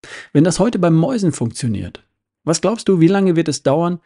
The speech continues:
bis auch beim Menschen bestimmte Gewebe verjüngt werden können,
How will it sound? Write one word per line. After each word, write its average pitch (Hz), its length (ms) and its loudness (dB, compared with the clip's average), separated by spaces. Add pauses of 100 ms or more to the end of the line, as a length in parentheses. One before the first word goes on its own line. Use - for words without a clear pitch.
(340)
bis - 120 -6
auch 160 120 -6
beim 143 200 2
Menschen 160 380 2
bestimmte 160 380 -2
Gewebe 143 500 0
verjüngt 214 460 0
werden 104 260 -2
können, 110 360 -12